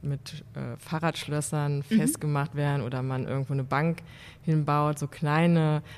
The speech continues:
Speaker 1: Eingriffe auch von Nachbarn oder
Speaker 2: Mhm.
Speaker 1: Leuten aus den Vierteln, die so ein bisschen so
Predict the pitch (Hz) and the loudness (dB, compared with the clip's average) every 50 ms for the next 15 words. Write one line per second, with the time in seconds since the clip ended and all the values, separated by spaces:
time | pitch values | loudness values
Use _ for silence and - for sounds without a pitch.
0 | - - - - 139 156 175 185 170 165 170 151 - - 117 113 139 143 - - | -20 -10 0 4 6 6 6 6 6 4 2 0 0 0 0 0 0 -2 -2 -2
1 | 151 143 143 143 139 139 135 131 139 147 180 208 - - - - 160 156 156 143 | -2 0 0 2 0 0 0 0 0 0 0 0 -2 -6 -4 -2 0 0 0 0
2 | 147 147 139 233 240 247 254 262 277 - 165 156 151 151 151 - - 135 143 - | 0 2 4 6 6 8 8 6 4 4 2 2 2 2 0 0 -2 -2 -4 -4
3 | - - 151 147 143 143 143 139 - - 180 190 196 185 - 170 160 156 151 147 | -4 -4 -2 0 0 0 -2 -4 -4 -2 0 0 0 -2 0 0 0 0 0 0
4 | 143 147 143 143 147 143 139 143 151 - - 160 151 147 139 143 143 143 143 | -2 -2 -2 -2 0 -2 -2 -2 -4 -4 -4 -2 -2 -2 0 0 -2 -2 -2